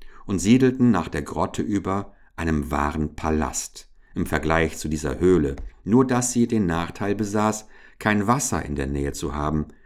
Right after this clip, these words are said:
Dieses musste erst von einem entfernt fließenden Bache herbeigeholt werden.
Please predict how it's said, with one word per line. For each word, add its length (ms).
Dieses 300
musste 320
erst 340
von 160
einem 240
entfernt 480
fließenden 500
Bache 380
herbeigeholt 880
werden. 460